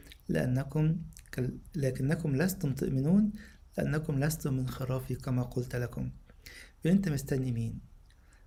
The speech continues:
المسيح اللي هيعمل لك معجزة ويخففك وبس؟" يبقى في حاجة غلط. هو قادر أن يفعل المعجزة، قادر أن يطرد المملكة الرومانية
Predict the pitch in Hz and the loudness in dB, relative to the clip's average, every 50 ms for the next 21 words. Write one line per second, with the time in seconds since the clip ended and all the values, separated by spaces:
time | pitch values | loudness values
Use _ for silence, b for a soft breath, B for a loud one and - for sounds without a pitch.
0 | b - - 139 139 131 - - 190 202 196 - 151 139 135 135 135 131 143 156 | b -6 -2 0 0 0 2 2 2 2 2 4 2 4 4 4 4 4 4 4
1 | 160 156 156 156 147 131 131 127 151 151 156 143 147 - 143 131 165 156 170 160 | 4 4 4 4 0 0 2 4 4 4 4 2 2 0 -2 -4 -2 -2 -2 -2
2 | 160 156 147 147 196 247 - - - - - - - - - - - - - - | 0 0 2 4 4 2 2 -4 -10 -14 -18 -20 -20 -20 -20 -20 -20 -20 -20 -20
3 | - - - - - - - - 135 - - - 143 135 123 117 117 - - - | -20 -20 -20 -20 -20 -20 -12 -12 -12 -10 -8 -6 -4 -4 -4 -4 -4 -6 -8 -10
4 | - - B B B B B B B - 160 147 135 131 - - 190 202 208 185 | -14 -16 B B B B B B B 0 2 2 2 2 4 6 6 8 8 8
5 | 170 165 143 143 143 135 139 131 123 123 120 120 127 127 120 - - - B B | 6 4 4 2 0 0 -2 0 0 0 0 0 -2 -4 -6 -6 -8 -14 B B
6 | B B B B B - - 190 208 233 240 214 226 - - - 165 160 180 208 | B B B B B 4 10 12 12 12 12 12 10 10 8 6 6 8 6 6
7 | - - 180 160 165 156 147 151 160 165 160 165 156 143 147 143 143 143 151 156 | 8 6 6 6 8 4 6 4 4 4 4 4 4 4 2 0 0 2 2 2
8 | 151 151 156 156 | 2 2 0 -4